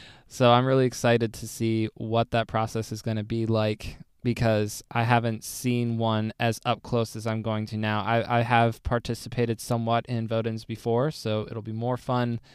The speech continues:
than ever to be even more dialed in, to actually recognize some of the people trying to get voted in, because in the past, as I continue to learn more,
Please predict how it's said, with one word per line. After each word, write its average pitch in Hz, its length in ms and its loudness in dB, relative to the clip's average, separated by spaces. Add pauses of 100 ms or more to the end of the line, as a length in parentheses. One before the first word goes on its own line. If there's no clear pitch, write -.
(120)
than 117 180 4
ever 120 420 2 (540)
to 127 100 -6
be 123 180 0
even 120 180 0
more 120 180 0
dialed 113 320 2
in, 113 140 2
to 117 80 -2
actually 120 320 2
recognize 131 480 2
some 127 180 -2
of 120 80 -2
the 117 80 -4
people 139 280 -4
trying 117 260 -2
to 117 60 -2
get 113 160 0
voted 113 300 -2
in, 131 180 0
because 110 460 -4
in 113 140 -4
the 113 60 -4
past, 139 580 2
as 117 220 0
I 110 60 0
continue 113 420 -2
to 110 100 2
learn 110 240 0
more, 110 400 -2